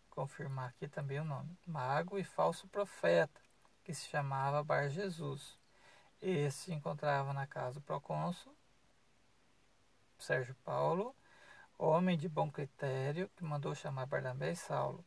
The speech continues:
pois desejava escutar a palavra de Deus. Porém, o mago Elimas,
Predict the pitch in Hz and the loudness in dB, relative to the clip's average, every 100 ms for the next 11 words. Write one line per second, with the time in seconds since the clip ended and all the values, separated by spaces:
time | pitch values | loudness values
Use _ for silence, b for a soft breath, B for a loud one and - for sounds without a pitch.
0 | - 143 143 - - 170 190 202 147 143 | -4 -2 0 -4 -4 0 0 0 0 0
1 | 139 - 147 143 - 147 156 175 170 - | -2 -8 -6 -6 -4 -6 -6 -10 -16 -6
2 | - 165 156 180 165 156 151 151 135 139 | 2 2 2 0 2 4 8 6 6 2
3 | 156 180 139 135 151 208 285 - - | 2 0 -2 -2 -2 -4 -6 -12 -12